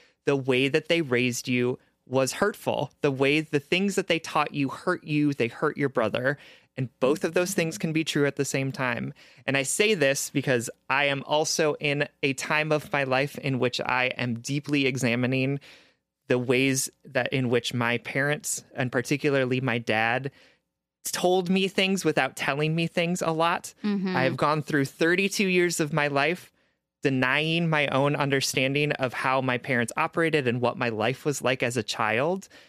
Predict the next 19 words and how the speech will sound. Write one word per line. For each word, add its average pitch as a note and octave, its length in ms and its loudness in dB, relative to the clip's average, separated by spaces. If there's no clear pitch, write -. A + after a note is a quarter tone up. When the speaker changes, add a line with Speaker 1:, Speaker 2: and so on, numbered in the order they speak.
Speaker 1:
And B2 120 0
I C3 220 0
am C3+ 180 -2
in F3+ 200 0
the G3 80 2
process E3+ 520 -2
of B2 380 -4
really D3 380 0
examining B2+ 800 0
and A#2+ 160 -2
understanding B2 760 0
those B2+ 220 0
things A#2 260 -2
more A2+ 220 -2
deeply B2 540 -4
so C#3 260 -2
that B2+ 400 0
I B2+ 140 2
can C3+ 260 -4